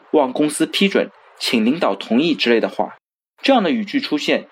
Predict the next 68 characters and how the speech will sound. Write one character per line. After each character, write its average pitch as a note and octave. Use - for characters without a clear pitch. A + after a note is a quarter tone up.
就 D#3+
使 -
得 B2
这 D#3+
份 C#3+
辞 -
职 D3+
信 F3
的 C#3
性 G#3
质 G#2+
发 A2+
生 C3
了 B2+
变 B2
化， -
这 -
不 -
再 G#3
是 C#3
通 C#3
知， D3
而 G#2+
是 D3
变 D#3
成 C#3
了 C#3+
申 G#3
请。 -
如 A3
果 G3+
这 G#3+
份 G#3+
辞 G3
职 E3+
信 F#3
呢， D3+
是 D3
通 G#3+
知 A#3+
性 E3+
质， -
那 B2+
么 B2
根 C3+
据 C#3
劳 A#2
动 C3+
合 B2+
同 C#3+
法 A#2+
的 -
规 B2
定， A#2+
满 A2
三 F#3
十 G3
天， A3
劳 A2
动 A#2+
合 A3
同 A#2
就 B2+
可 C#3
以 -
解 A2+
除 -
了， -